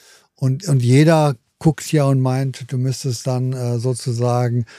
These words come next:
das große Los ziehen und, äh, die Lösung haben. Die Welt ist zu komplex geworden und wir brauchen eine gewisse Objektivität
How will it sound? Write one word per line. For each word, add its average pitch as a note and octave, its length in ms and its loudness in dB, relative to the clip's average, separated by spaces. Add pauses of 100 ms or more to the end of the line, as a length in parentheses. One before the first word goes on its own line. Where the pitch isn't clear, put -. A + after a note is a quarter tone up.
(160)
das A#2+ 140 -8
große C3+ 280 0
Los B2+ 300 0
ziehen C#3+ 400 0
und, B2 380 -4
äh, B2 100 -4
die A#2+ 120 -2
Lösung A#2 480 0
haben. G#2+ 420 -8 (880)
Die C3 100 -2
Welt F3 220 2
ist G3 180 -2
zu F#3 100 -4
komplex - 520 -4
geworden A#2 640 -8 (100)
und B2 160 -4
wir B2 80 0
brauchen C3+ 400 -4
eine B2 220 -2
gewisse C3 340 -2
Objektivität E3 1080 -4